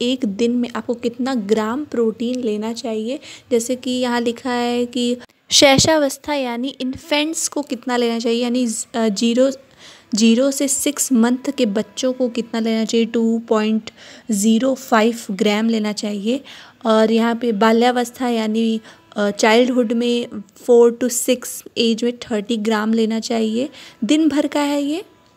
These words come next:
And नीचे आप देख सकते हैं कि गर्भावस्था यानी pregnant lady को कितना लेना चाहिए, fifty plus fifteen gram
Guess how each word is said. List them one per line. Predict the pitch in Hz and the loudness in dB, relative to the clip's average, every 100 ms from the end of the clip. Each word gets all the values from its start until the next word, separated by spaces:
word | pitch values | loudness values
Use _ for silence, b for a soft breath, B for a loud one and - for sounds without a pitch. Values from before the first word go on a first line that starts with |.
| _ 269 | _ 0
And | 269 | 2
नीचे | 254 262 269 - | 2 0 -2 -6
आप | 370 262 | -6 -6
देख | 277 277 | -8 -10
सकते | 262 254 - | -12 -14 -12
हैं | 247 269 277 | -10 -10 -8
कि | 302 311 B B | -8 -10 B B
गर्भावस्था | 226 240 233 277 277 262 - 269 | 4 6 6 4 2 0 -2 -2
यानी | 254 | -2
pregnant | 269 254 226 233 254 262 254 - | -2 -2 -2 -2 0 -2 -4 -4
lady | 226 226 208 277 | 0 0 0 0
को | 285 | -2
कितना | 277 233 233 233 | -4 -4 -2 2
लेना | 226 226 | 2 0
चाहिए, | 226 220 220 262 | -2 -2 -2 -4
fifty | 277 - 262 - - 311 320 | -6 -10 -10 -10 -4 -2 -2
plus | - - 269 277 - | -4 0 0 0 -8
fifteen | 262 - - 254 262 269 | -12 -12 -6 -4 -2 -2
gram | 202 220 208 220 | -2 -2 -4 -4